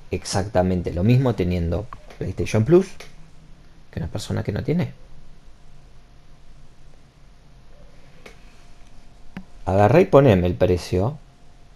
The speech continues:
La solución es sencilla, poneme el precio en azul.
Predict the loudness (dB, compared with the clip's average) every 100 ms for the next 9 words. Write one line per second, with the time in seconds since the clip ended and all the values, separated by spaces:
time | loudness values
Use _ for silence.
0 | -20 -20 -16 -10 -6 -2 2 2 2 0
1 | -2 -2 0 2 4 2 2 2 2 0
2 | -2 -6